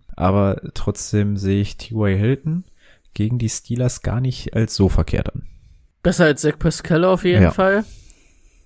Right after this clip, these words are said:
Speaker 1: Die Steelers
Speaker 2: Ähm, wird
Speaker 1: sind
Speaker 2: natürlich,
Speaker 1: ja s-,
Speaker 2: wird
Speaker 1: ja.
Speaker 2: natürlich
Speaker 1: <laughs> Mach du.
Speaker 2: Wird natürlich interessant sein, ähm, weil die Steelers Defense ja sehr über ihre Front kommt.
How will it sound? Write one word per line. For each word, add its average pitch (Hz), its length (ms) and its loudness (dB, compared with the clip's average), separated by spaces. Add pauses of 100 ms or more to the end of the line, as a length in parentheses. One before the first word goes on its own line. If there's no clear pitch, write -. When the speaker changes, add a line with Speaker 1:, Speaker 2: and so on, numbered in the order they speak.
(480)
Speaker 1:
Die - 60 -12
Steelers 123 500 2 (340)
Speaker 2:
Ähm, 135 80 -4
wird 175 120 6
Speaker 1:
sind 196 120 6
Speaker 2:
natürlich, 98 260 6
Speaker 1:
ja - 340 -20
s-, - 60 6
Speaker 2:
wird 107 120 2
Speaker 1:
ja. 95 40 6 (200)
Speaker 2:
natürlich 123 420 10
Speaker 1:
<laughs> - 300 6
Mach 107 160 -6
du. 95 140 -6 (1800)
Speaker 2:
Wird 151 200 0
natürlich 160 320 4
interessant 143 520 0
sein, 139 520 0
ähm, 127 260 -4
weil 131 500 2
die 127 200 -8
Steelers 151 760 -2 (100)
Defense 170 800 -4 (180)
ja 139 240 4
sehr 147 260 2
über 135 120 0
ihre 123 200 -2
Front 127 360 -6
kommt. 214 360 -4